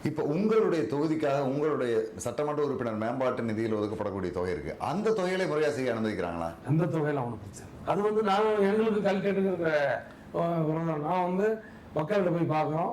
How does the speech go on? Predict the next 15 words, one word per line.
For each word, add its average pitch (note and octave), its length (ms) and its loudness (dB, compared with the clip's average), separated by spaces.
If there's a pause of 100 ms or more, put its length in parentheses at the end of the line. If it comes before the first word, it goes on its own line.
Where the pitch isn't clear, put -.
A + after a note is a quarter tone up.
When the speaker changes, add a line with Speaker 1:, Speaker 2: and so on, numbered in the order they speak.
Speaker 2:
பார்க்கும் D#3 320 0
பொழுது E3 200 0
அவங்க E3+ 200 2
என்ன E3 160 0
கேட்கறாங்களோ C#3 520 0 (480)
அதிகப்படியான G3+ 640 4 (260)
மக்களுடைய E3+ 460 2
வேண்டுகோள் E3+ 480 2
அடிப்படையில D#3 420 2 (340)
அந்த D3 120 0
நிதி D3+ 220 2
ஒதுக்கி B2+ 280 -2
Speaker 1:
அந்த G#2+ 140 -2
ஒதுக்கிறாங்க. D#2+ 440 -4
Speaker 2:
ஒதுக்கி. G2 240 -2